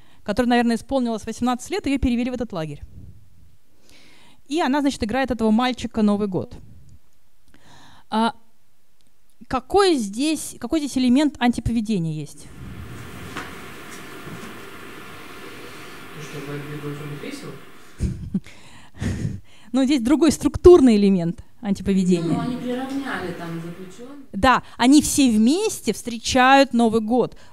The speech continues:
Speaker 1: Э, в зале сидели заключенные и, э, заключенные и начальство. Это, в общем, необычный очень момент.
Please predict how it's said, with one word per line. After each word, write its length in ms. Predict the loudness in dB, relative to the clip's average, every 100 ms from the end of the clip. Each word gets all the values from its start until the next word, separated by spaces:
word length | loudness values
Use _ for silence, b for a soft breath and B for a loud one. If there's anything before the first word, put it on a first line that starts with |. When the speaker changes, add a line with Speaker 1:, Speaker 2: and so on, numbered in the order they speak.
| -6
Speaker 1:
Э, 140 | -2
в 80 | 0
зале 400 | 2 4 4 2
сидели 640 | 0 -6 -4 -2 0 0
заключенные 960 | -2 -2 -2 -2 4 8 8 6 -2 -6
и, 380 | -6 -2 -2 -2 b b b b
э, 420 | -10 -4 -2 -4 -6 -10 -4
заключенные 880 | -2 0 -2 4 6 8 6 4
и 160 | 2 2
начальство. 520 | 2 0 0 0 0
Это, 100 | -6
в 20 |
общем, 220 | -4 0 0
необычный 580 | 0 0 -2 -4 -8
очень 300 | -8 -8 -12 -12
момент. 640 | -12 -6 -4 -2 -6 -12